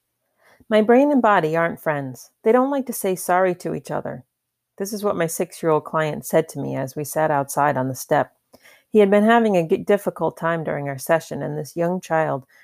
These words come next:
was trying to articulate a confusing concept to a six-year-old, that his brain and body don't feel connected.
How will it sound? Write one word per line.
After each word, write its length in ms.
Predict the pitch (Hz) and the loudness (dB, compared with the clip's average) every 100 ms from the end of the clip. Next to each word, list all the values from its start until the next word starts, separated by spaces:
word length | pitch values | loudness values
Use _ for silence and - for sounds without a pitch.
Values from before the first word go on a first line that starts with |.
| _ | _
was 120 | 190 | -10
trying 320 | - 202 202 185 | -2 0 0 -2
to 120 | - | -4
articulate 680 | 160 156 - 185 165 156 147 | -2 -2 -2 -4 -2 -2 -2
a 40 | |
confusing 680 | 139 156 131 - 165 160 143 | -6 -10 -12 -6 -6 -4 -8
concept 520 | - 151 165 - - | -8 -8 -8 -8 -12
to 60 | - | -12
a 60 | 165 | -12
six-year-old, 680 | - 160 - 135 127 123 _ _ _ - | -12 -12 -8 -6 -6 -10 _ _ _ -6
that 120 | 160 | -4
his 140 | 156 | -4
brain 340 | 135 156 170 156 | -2 0 0 -2
and 120 | 135 | -4
body 280 | 143 160 143 | 0 0 0
don't 260 | 156 156 | -2 -6
feel 220 | - 160 156 | -6 -6 -6
connected. 640 | - 135 156 - - - | -8 -8 -8 -10 -14 -16